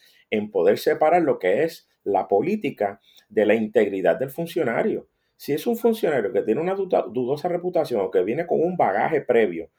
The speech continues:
que usted le levante una, una sola interrogante, mire, no vote por él o por ella, porque ese es el problema que tenemos en Puerto Rico. Tenemos una, una, un gobierno que no sirve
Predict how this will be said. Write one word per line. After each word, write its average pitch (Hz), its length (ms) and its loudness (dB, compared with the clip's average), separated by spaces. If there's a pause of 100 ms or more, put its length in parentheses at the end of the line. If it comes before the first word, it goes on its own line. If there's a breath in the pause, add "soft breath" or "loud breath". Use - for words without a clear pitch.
(200)
que - 80 0
usted 143 180 2
le 156 80 4
levante 190 560 -2
una, 220 500 2 (360)
una 127 340 0
sola - 300 -2
interrogante, 185 680 -2 (180 soft breath)
mire, 104 200 -2
no 135 120 -4
vote 101 240 -6
por 139 180 -2
él 113 160 0
o - 80 -6
por 139 160 0
ella, 123 400 -2 (720)
porque 123 260 0
ese 120 140 0
es 147 60 0
el 160 80 -4
problema 151 340 -2
que 156 80 -2
tenemos 139 300 -4
en 147 80 -8
Puerto 147 260 -2
Rico. 151 240 -2
Tenemos 113 300 -2
una, 160 240 -4
una, 135 200 -2
un 139 220 -4
gobierno 151 640 0 (580)
que 92 160 -4
no 95 140 -4
sirve 143 600 -2